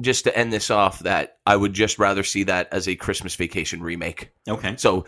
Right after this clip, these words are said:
Speaker 1: keep it a comedy. Have fun with that cast. I'd love to see that.
Speaker 2: Cool. Cool. Well, that has been our total Scarecast. Um, next up, we're gonna move into mailbag. Uh, Jesse from Toronto writes in.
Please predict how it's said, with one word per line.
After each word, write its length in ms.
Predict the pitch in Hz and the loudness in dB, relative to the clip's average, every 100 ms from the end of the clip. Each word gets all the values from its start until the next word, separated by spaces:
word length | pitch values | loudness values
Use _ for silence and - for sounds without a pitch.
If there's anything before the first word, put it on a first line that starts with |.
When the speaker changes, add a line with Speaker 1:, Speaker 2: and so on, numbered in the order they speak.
| - | -4
Speaker 1:
keep 240 | - 135 | 2 4
it 40 | 120 | 4
a 60 | |
comedy. 400 | 113 123 110 110 | 2 0 2 4
Have 160 | 107 110 | 4 4
fun 220 | - 104 | 4 2
with 120 | 95 - | 2 2
that 180 | 95 | 2
cast. 340 | - 92 90 - | 4 4 4 0
I'd 140 | 92 | -2
love 240 | 90 85 - | -2 -4 -6
to 80 | |
see 160 | 78 80 | -8 -8
that. 240 | 73 - _ | -8 -10 _
Speaker 2:
Cool. 260 | - 147 220 _ _ - - | -4 -4 -4 _ _ -20 -4
Cool. 300 | 180 220 113 | 2 2 4
Well, 280 | 135 123 98 | 4 4 2
that 320 | 110 147 196 | 0 2 2
has 200 | 147 139 | 0 -2
been 260 | 123 135 139 | 0 2 2
our 500 | - 113 113 113 107 | 4 6 6 4 0
total 340 | - 120 151 | -4 -2 -2
Scarecast. 960 | - - 127 165 180 - 80 104 - - - - - | -2 -6 -4 -2 0 -2 -4 -8 -12 -14 -18 -20 -2
Um, 360 | 98 98 98 | 2 2 2
next 220 | 113 139 147 | 0 2 0
up, 160 | 135 | -2
we're 80 | 123 | -2
gonna 160 | 123 123 | 0 2
move 240 | 120 117 117 | 2 0 0
into 760 | 123 127 - 120 113 110 110 | 0 0 0 -2 0 -2 0
mailbag. 1000 | 107 107 107 113 185 98 87 87 107 - _ _ - | 0 2 2 0 -2 -4 -4 -4 -8 -16 _ _ -4
Uh, 240 | 95 95 | -2 -2
Jesse 500 | 92 151 160 - 104 | -2 0 0 -2 -6
from 300 | - 123 123 | -2 0 0
Toronto 580 | 135 147 104 95 95 90 | 2 4 4 2 -2 -2
writes 420 | 90 110 139 - | 0 0 0 -4
in. 320 | 101 85 87 | -4 -4 -8